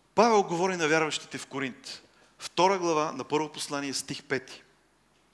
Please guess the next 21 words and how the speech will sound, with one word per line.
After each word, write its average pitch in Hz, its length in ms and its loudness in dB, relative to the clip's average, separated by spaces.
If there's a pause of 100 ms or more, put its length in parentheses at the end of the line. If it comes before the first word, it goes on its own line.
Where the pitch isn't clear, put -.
(540)
И 202 60 -2
се 190 180 6
аргументира: 156 640 2 (280)
„Това, 202 180 6
което 196 360 -4
правя 190 280 6
за 135 160 -2
вас, 117 240 -2
или 127 120 -6
това, 180 220 4
което 190 280 -2
искам 208 400 4
за 151 160 0
вас“, - 360 0 (320)
казва 135 300 2
той, 127 260 -2 (560)
„за 202 340 6
да 156 100 -2
бъде 233 500 2
вярването 185 840 4
ви 175 400 0